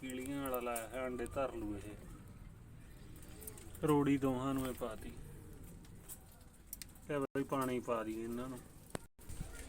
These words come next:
ਲਓ ਜੀ, ਅੱਜ ਆਪਾਂ ਬਾਹਰ ਨਹੀਂ ਕੋਈ ਵੀ ਕੱਢਿਆ ਵੀਰੇ। ਅੱਗੇ ਬਾਹਰ ਕੱਢ ਕੇ ਦਾਣੇ ਪਾਉਣੇ, ਆਪਾਂ ਬਾਜੀ ਖਰਾਬ ਨਹੀਂ ਕਰਨੀ। ਨਾ ਆਪਣੇ ਕੋਠੇ ਤੇ ਛਤਰੀ ਲਾਉਣੀ ਆ ਆਪਾਂ, ਨਾ ਲੱਗਣੀ ਆ, ਨਾ ਕਿਸੇ ਦੀ ਵੀ ਨਹੀਂ ਲਵਾਉਣੀ। ਕੱਢ ਦਈਏ ਪਾਣੀ ਠੰਡਾ,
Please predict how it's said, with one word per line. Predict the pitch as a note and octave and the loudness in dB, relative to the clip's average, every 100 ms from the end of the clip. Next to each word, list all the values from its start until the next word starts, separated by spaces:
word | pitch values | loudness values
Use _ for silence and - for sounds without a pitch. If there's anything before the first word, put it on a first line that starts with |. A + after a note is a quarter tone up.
| - C#3 | 2 6
ਲਓ | B2+ A#2 | 8 8
ਜੀ, | B2 C#3 | 10 10
ਅੱਜ | C3+ C#3+ | 12 12
ਆਪਾਂ | C3+ D3+ C#3+ | 12 12 12
ਬਾਹਰ | C3+ C#3 D#3+ D#3 | 12 12 12 12
ਨਹੀਂ | D3+ | 10
ਕੋਈ | B2 C3 C#3 | 10 10 10
ਵੀ | C#3 | 8
ਕੱਢਿਆ | C#3 C#3 C3 C#3+ | 6 6 8 8
ਵੀਰੇ। | C#3 D#3 | 8 8
ਅੱਗੇ | D#3 C3+ | 8 10
ਬਾਹਰ | C#3+ C3+ C3+ | 10 12 12
ਕੱਢ | - D3 C#3+ | 12 10 8
ਕੇ | D3 D#3 | 6 8
ਦਾਣੇ | C#3+ C#3 C3+ | 8 8 8
ਪਾਉਣੇ, | C3 C3+ C#3 | 8 8 8
ਆਪਾਂ | C3+ C#3+ | 8 8
ਬਾਜੀ | C3 C3 B2 B2+ | 10 10 10 6
ਖਰਾਬ | - C#3 B2+ B2 | 8 12 12 12
ਨਹੀਂ | B2 | 8
ਕਰਨੀ। | A#2 A#2+ A#2 B2+ D3+ - - - - - - - - | 8 8 8 8 6 4 -2 -4 -4 -2 -2 2 6
ਨਾ | C#3 C3 C3 C#3 | 10 10 10 10
ਆਪਣੇ | C3+ C#3+ | 10 10
ਕੋਠੇ | C3 B2+ B2+ C#3 | 12 12 12 12
ਤੇ | C3 | 12
ਛਤਰੀ | C3 B2 B2 B2 | 12 12 12 10
ਲਾਉਣੀ | B2 B2 C3 C3+ | 10 10 10 10
ਆ | |
ਆਪਾਂ, | C3+ - C3 | 12 12 12
ਨਾ | - A2 - | 12 12 12
ਲੱਗਣੀ | - - - - | 12 12 12 12
ਆ, | - | 12
ਨਾ | C#3+ | 12
ਕਿਸੇ | D3+ D#3+ D#3 E3+ | 12 12 12 12
ਦੀ | E3 | 12
ਵੀ | E3 | 12
ਨਹੀਂ | E3 | 12
ਲਵਾਉਣੀ। | C#3+ C3 B2+ B2 A#2+ - - - - - - - - - - - - - - - - - - - - - - - - - - - - - - - - | 10 10 8 8 6 6 4 4 2 2 4 6 6 6 4 8 12 12 12 10 10 12 12 12 12 10 10 12 12 12 12 12 12 12 10 8 6
ਕੱਢ | C3+ | 6
ਦਈਏ | - - - | 10 10 10
ਪਾਣੀ | - - - A2 | 8 8 6 4
ਠੰਡਾ, | B2 - | 6 6